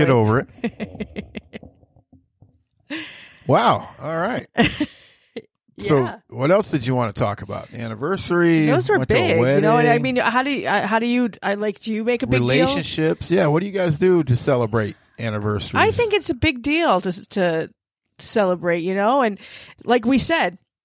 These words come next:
Speaker 2: It should be
Speaker 1: life
Speaker 2: a
Speaker 1: gets
Speaker 2: relief.
Speaker 1: li-
Speaker 2: I made it through another year. <laughs> Awesome.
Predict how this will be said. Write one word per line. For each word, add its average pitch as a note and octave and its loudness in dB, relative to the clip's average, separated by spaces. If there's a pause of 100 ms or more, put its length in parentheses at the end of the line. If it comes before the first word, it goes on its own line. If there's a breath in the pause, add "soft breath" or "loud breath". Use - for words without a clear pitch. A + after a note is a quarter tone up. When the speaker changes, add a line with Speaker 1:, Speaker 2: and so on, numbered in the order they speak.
(140)
Speaker 2:
It B2+ -2
should - -6
be - -4
Speaker 1:
life - 4
Speaker 2:
a A2 -2
Speaker 1:
gets A2+ -4
Speaker 2:
relief. - -4 (160)
Speaker 1:
li- B3 -2
Speaker 2:
I C#4+ 4
made - 2
it A3 2
through F3 2
another F3+ 4
year. G#3+ 4
<laughs> D#3 2
Awesome. D#3 0